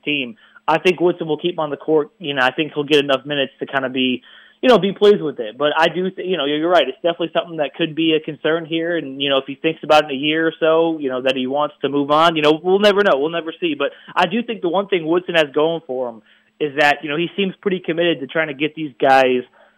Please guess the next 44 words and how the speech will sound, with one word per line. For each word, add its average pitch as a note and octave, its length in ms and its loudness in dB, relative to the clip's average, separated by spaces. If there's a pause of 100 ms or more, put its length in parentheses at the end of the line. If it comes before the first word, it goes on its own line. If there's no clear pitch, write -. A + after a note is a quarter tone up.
(220)
to G3 60 8
the F#3+ 40 8
next F3 260 0
level. E3+ 280 -2
And C#3 100 -12
you've D#3 180 -10
heard E3 240 0
guys D3 300 4
like C#3 240 -2
Race D3 400 0
and, B2 380 -14
and B2 160 -14
Trace D3+ 420 2
and C#3 160 -4
even D#3 240 -2
Geronimo, C#3+ 600 2
you C#3 140 -8
know, C3 80 -12 (120)
saying D#3+ 280 2
how C#3+ 100 0
they C#3 140 -2
trust - 360 -4
Coach D3+ 260 -2
Woodson, D3+ 280 -4
they B2 120 -6
trust D#3+ 420 0
him D3+ 320 -2 (380)
in D#3+ 100 -4
his D3+ 200 -2
ability D3+ 400 2
to C3+ 80 -2
kinda D3 260 -2
develop C#3 680 0
these C#3+ 160 -4
guys. C3 480 2
And C#3+ 100 -6
I D3 80 -4
think, G3 240 -4 (380)
you C#4 80 -2
know, A3 100 4
one G#3+ 160 6
of G3 80 2
the F#3 160 -2
sneaky F#3+ 540 -4